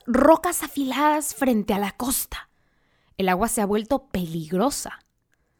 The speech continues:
¿Qué pasaría si alguien trata de entrar al mar? Es muy probable que sea demasiado profundo y que esa persona sea derribada por la fuerza del agua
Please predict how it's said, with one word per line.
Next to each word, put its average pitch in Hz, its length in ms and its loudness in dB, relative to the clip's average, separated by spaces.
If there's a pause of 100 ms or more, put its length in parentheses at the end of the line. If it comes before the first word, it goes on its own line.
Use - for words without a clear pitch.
(440)
¿Qué 311 120 0
pasaría 320 640 2 (220)
si - 240 0
alguien 220 280 4
trata 226 320 2
de 240 60 2
entrar 175 320 -4
al 185 140 -2
mar? 196 360 -6 (800)
Es 254 160 4
muy 320 200 8
probable 202 920 2
que 220 80 -2
sea 226 220 4
demasiado 247 520 2
profundo 196 680 0 (400)
y 214 80 -4
que 214 160 4
esa 262 200 0
persona 190 580 -2
sea 190 220 0
derribada 214 600 0
por 214 140 -4
la 170 100 -4
fuerza 190 420 -4
del 180 160 0
agua 175 400 -4